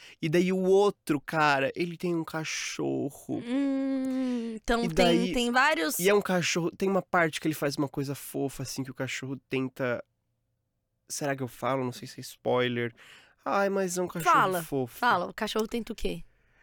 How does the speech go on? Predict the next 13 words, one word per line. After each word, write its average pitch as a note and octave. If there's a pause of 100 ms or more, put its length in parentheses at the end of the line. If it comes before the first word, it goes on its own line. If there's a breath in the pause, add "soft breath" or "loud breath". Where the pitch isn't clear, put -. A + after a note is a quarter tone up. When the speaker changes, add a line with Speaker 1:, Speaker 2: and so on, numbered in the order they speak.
(300)
Speaker 1:
Ele G#3
tá -
pra B3
fazer E3+
uma E3
coisa C3
ruim B2+ (460)
com B2
ele A2+
mesmo, C3 (220)
e C3+
o C3+
cachorro D3